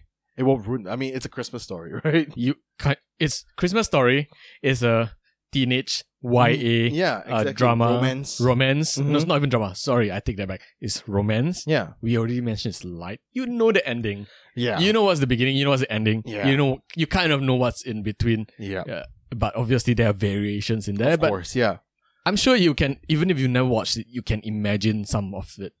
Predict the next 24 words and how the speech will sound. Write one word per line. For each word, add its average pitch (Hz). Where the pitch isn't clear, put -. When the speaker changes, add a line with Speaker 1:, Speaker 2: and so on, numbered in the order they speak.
Speaker 2:
And -
you 135
Speaker 1:
Precisely. 117
Speaker 2:
probably 120
got 104
it 104
right 90
as 90
well. 87
Speaker 1:
Yeah. 190
Speaker 2:
<laughs> 180
Speaker 1:
So, 151
going 151
ahead, 165
spoiler 135
alert, 143
this 131
is 127
your 120
final 123
warning. 127
You've 117
been 135
warned. 90